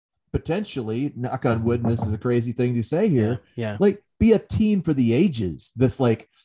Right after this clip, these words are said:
Speaker 2: Yeah.
Speaker 1: That, like, when we think of, like, the Bulls teams of the past, every player, even your Horace Grant, is, like, thought of as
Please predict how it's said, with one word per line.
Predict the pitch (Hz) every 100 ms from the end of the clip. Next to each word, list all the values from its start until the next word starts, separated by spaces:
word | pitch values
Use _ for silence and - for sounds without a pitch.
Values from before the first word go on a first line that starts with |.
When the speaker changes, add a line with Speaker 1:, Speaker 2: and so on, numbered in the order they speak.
| -
Speaker 2:
Yeah. | 101
Speaker 1:
That, | 156 - 180
like, | 175 185 - -
when | 190
we | 196 196
think | - 233 180
of, | 156 131
like, | 135 127 - -
the | 113
Bulls | 104 131 156 165 139
teams | - 123 123 110
of | 95
the | -
past, | - 147 135 90 - - _ _ _
every | 180 247 220 262
player, | 254 - 254 180
even | 131 190 185
your | 175
Horace | 101 107 165 185 120
Grant, | 131 156 175 -
is, | 98
like, | 123 104 - _ _
thought | 170 185
of | 185 151
as | 127 117 107 87